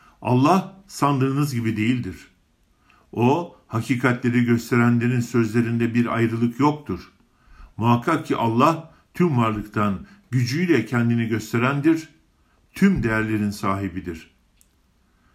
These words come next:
Yeryüzü her an bir değişim içindedir. Yeryüzü ve gökyüzü Allah'tan gayrı değildir. Ve Allah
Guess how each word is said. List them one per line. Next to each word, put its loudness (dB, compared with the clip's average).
Yeryüzü 2
her 0
an -2
bir 2
değişim 4
içindedir. -4
Yeryüzü 2
ve 2
gökyüzü 0
Allah'tan 2
gayrı 0
değildir. -4
Ve 2
Allah 2